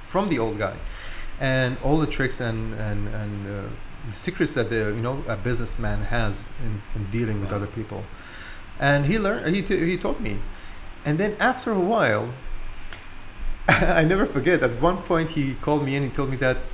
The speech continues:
Speaker 1: "Arash, I just wanna make sure that, are you considering the legal side of the matter also? Or are you just
Speaker 2: <laughs>
Speaker 1: purely
Speaker 2: You're
Speaker 1: thinking
Speaker 2: okay.
Speaker 1: about business?" I said, "No,
Speaker 2: Wow.
Speaker 1: don't worry." <laughs>
Speaker 2: Wow.
Speaker 1: So I think it's a combination of, uh,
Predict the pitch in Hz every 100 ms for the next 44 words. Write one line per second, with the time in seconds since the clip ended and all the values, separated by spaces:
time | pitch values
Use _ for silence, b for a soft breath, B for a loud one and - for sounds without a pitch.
0 | - 143 135 - 107 - - - 170 135
1 | 127 - 147 127 135 135 165 226 226 175
2 | 139 180 185 196 113 110 170 220 214 226
3 | 233 233 226 226 220 220 208 277 370 403
4 | 185 156 180 208 - - - 247 285 269
5 | 262 240 254 190 - 220 226 139 120 151
6 | 147 113 139 131 127 117 - 127 - -
7 | - - - - 226 233 302 294 285 -
8 | 170 160 175 196 202 180 156 - - 131
9 | 123 117